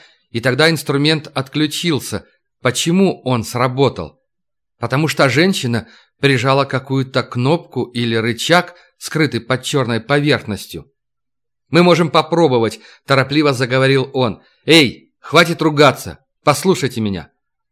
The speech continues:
Помните, когда мы бежали через зал с этими упакованными штуками? Они взлетели». «Я не заметил»,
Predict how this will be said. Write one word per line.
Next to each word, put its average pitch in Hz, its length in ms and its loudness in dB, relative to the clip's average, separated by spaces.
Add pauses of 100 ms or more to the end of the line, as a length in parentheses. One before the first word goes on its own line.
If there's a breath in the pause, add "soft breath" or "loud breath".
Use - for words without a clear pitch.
(120)
Помните, 165 400 4
когда 127 300 -2
мы 135 100 0
бежали 131 460 2
через 123 340 -2
зал 123 300 2
с - 100 -12
этими 127 460 -4 (160 loud breath)
упакованными 143 720 2
штуками? 131 640 -4 (120)
Они 131 240 0
взлетели». 123 760 0 (540)
«Я 135 260 2
не 139 100 0
заметил», 104 640 -2